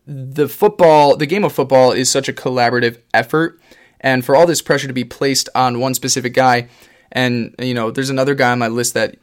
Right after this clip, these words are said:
fits that same, or two other guys on the list that fit that same criteria. Um, Matthew Stafford goes underrated as one of the, the best quarterbacks in football. Um, you know, he's one of the more aggressive quarterbacks,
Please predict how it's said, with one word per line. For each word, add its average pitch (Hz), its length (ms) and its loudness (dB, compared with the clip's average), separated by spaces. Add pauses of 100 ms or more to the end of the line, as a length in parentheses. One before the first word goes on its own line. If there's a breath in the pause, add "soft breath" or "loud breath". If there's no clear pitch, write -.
fits - 400 -4
that 123 260 -2
same, 131 600 -4
or 135 100 -2
two 220 260 0
other 135 180 4
guys 120 220 2
on 123 80 -6
the 120 60 -6
list 120 160 -4
that 117 120 -2
fit 127 140 -6
that 120 140 -4
same 123 160 -6
criteria. 131 640 0 (320 loud breath)
Um, 117 420 -2 (680)
Matthew 165 280 0
Stafford 135 480 0 (840 soft breath)
goes 190 320 4
underrated 139 540 0
as 120 140 -2
one 131 140 -2
of 117 100 -8
the, 117 440 -4
the 131 120 -6
best 131 320 0
quarterbacks 127 560 0
in 127 160 -6
football. 160 760 2
Um, - 480 -2
you 139 100 -6
know, 127 120 -2
he's 135 160 -6
one 143 100 -4
of 139 60 -4
the 143 60 -4
more 156 120 0
aggressive 147 380 -2
quarterbacks, 135 640 0